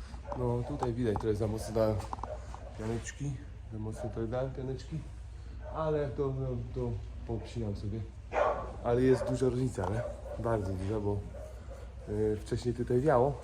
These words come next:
a teraz nic nie wieje, nie? I to jest, y, super, nie?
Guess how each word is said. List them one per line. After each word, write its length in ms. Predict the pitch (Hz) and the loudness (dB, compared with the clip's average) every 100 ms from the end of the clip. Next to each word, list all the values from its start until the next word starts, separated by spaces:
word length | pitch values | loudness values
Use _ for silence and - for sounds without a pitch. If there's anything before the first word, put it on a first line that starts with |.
| - | -6
a 60 | |
teraz 320 | 104 107 104 104 | -2 0 0 0
nic 220 | 98 - | -4 0
nie 80 | 120 | 4
wieje, 220 | 117 85 | 4 2
nie? 140 | 95 104 - - - - - - - - - - - - 104 | -2 -4 -10 -12 -12 -12 -12 -12 -12 -12 -12 -10 -10 -6 -4
I 20 | |
to 140 | - | 0
jest, 400 | 95 98 98 - | 2 2 0 -2
y, 340 | 104 98 101 98 | -2 0 0 -2
super, 240 | 120 - | -6 -6
nie? 500 | 90 92 - - - | -6 -6 -6 -6 -8